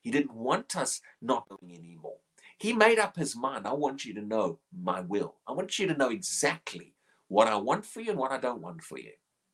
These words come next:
He didn't want us in the dark anymore. That was an act of the sovereignty of God. He made a s-, a decision to do this. Then that verse goes on and sa-, uh, well, just before it says,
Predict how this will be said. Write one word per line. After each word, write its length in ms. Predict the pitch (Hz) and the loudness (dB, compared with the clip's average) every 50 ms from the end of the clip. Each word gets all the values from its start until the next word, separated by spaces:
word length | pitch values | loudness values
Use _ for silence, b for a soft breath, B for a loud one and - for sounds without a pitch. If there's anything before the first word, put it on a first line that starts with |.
| _ _ B B B B B | _ _ B B B B B
He 100 | - 175 | 0 4
didn't 180 | 208 220 202 185 | 4 4 4 4
want 160 | 190 226 233 | 2 4 4
us 180 | 202 180 - - | 4 4 4 0
in 80 | 120 | -2
the 60 | 110 | -2
dark 400 | 104 92 120 120 127 123 - - | 2 4 4 4 4 4 0 -6
anymore. 380 | - 87 90 90 85 78 67 - _ b b b b b b - 98 104 | -12 -12 -10 -10 -12 -14 -16 -18 _ b b b b b b -10 0 6
That 400 | 190 254 311 214 - - 165 - - _ _ _ | 8 10 10 10 8 4 -6 -12 -20 _ _ _
was 180 | - 127 131 - | 0 0 2 2
an 80 | 139 139 | 2 2
act 320 | 165 151 127 - - - | 0 -2 -2 -6 -10 -12
of 100 | 117 - | -12 -10
the 60 | - | -10
sovereignty 480 | - - 135 - - - - - - 104 | -6 -4 -4 -4 -4 -6 -8 -2 -2 -2
of 140 | 98 - - | -2 2 2
God. 320 | 127 - 95 76 - - b b b b | 2 2 2 0 -4 -8 b b b b
He 160 | b - 127 | b -4 -4
made 380 | 123 120 120 135 147 175 185 185 | -2 4 8 8 8 8 6 2
a 40 | 262 | 0
s-, 300 | - - - 175 165 - - | -2 -2 -2 -4 -6 -2 -4
a 80 | 139 | -4
decision 640 | - - 135 131 - - - 185 185 - 107 101 98 | -2 0 0 0 0 0 0 0 0 -2 -4 -6 -6
to 160 | 95 - - | -8 -10 -8
do 280 | - 127 135 135 120 110 | -4 0 0 0 0 -2
this. 580 | - - - - - - - - - - - _ _ _ B B B B B B | -8 -12 -10 -8 -8 -8 -8 -8 -10 -12 -14 _ _ _ B B B B B B
Then 140 | 160 196 | 10 10
that 220 | 277 277 277 277 277 | 12 12 12 12 12
verse 280 | 180 175 175 170 - | 12 12 12 12 10
goes 260 | - - 139 135 131 - | 10 10 10 10 10 6
on 140 | 120 120 | 2 2
and 120 | 117 113 110 | 2 0 -2
sa-, 200 | - - - 123 | -2 -2 0 0
uh, 280 | - - - - 113 | 2 2 0 0 2
well, 200 | 113 110 104 - | 2 2 2 2
just 200 | - 147 147 - | 2 0 0 0
before 360 | - - - - 156 139 135 110 | -2 -6 -2 2 4 6 6 4
it 60 | - | 4
says, 280 | - 127 113 104 - | 0 0 -2 -2 -4